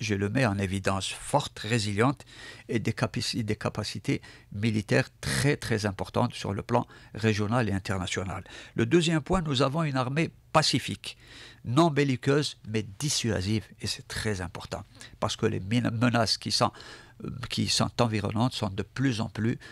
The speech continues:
sont de plus en plus menaçantes. Le troisième point, c'est que les années deux mille vingt et deux mille vingt et un ont permis, c'est très, très important, de parachever les institutions de la République.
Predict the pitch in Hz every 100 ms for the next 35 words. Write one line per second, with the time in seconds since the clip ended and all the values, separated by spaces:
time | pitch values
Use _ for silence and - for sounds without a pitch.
0 | - - 98 98 95 - 120 107 92 117
1 | 113 - 92 113 127 101 - 82 - -
2 | - - - - 117 - 196 190 175 135
3 | 143 190 175 151 - 147 - 127 139 165
4 | 185 139 143 131 123 113 170 127 127 127
5 | 120 104 117 113 139 170 - - - -
6 | - 120 - 123 151 123 110 - - 139
7 | - 113 104 - 95 127 120 98 - -
8 | 131 117 - 107 95 120 - - - -
9 | 104 104 - 107 - - 123 107 107 98
10 | 110 110 160